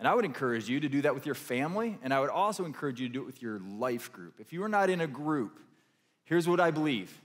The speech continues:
Groups are where we get taught how to live out what the sermon just called out. And so if you are not in a group, you can go on the app right now, and you can actually look at our group finder tool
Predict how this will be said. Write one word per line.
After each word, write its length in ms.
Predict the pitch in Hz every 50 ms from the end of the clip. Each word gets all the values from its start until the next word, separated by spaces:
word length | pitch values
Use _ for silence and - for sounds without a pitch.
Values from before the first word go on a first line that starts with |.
| _ _ _ _ _ _ _
Groups 520 | 113 113 127 143 170 208 247 214 - - -
are 100 | 208 202
where 340 | 185 180 180 175 175 170 151
we 260 | 139 143 165 185 190
get 260 | 160 190 190 190 -
taught 220 | - 160 165 -
how 160 | - - 165 151
to 120 | 139 135
live 340 | 131 127 139 151 156 131 117
out 280 | 123 120 120 120 -
what 180 | 117 120 120 -
the 80 | - 113
sermon 400 | - - - 127 120 120 117 104
just 180 | 110 107 -
called 260 | - - 101 95 90
out. 200 | 85 80 80 76 - - - _ _ _ _ _ _
And 80 | 110
so 140 | - - 123
if 100 | 117 95
you 160 | 117 143 185 214
are 40 | 214
not 180 | 196 196 190 196
in 120 | 190 196
a 60 | 196
group, 440 | 185 180 214 196 156 - - - - - -
you 140 | 139 143
can 160 | 147 156 135 127
go 120 | 143 147
on 140 | 170 185 190
the 140 | 185 180 180
app 320 | 180 175 143 - - - - -
right 220 | - 135 143 165 165
now, 340 | 165 170 175 147 123 107 110
and 100 | 120 120
you 80 | 135 151
can 80 | 156 156
actually 220 | 151 147 - 127
look 200 | 123 143 175 175
at 60 | 196
our 100 | 175 175
group 280 | 156 135 151 180 190 -
finder 260 | - 143 131 127 120
tool 460 | 107 - - 165 143 117 104 101 -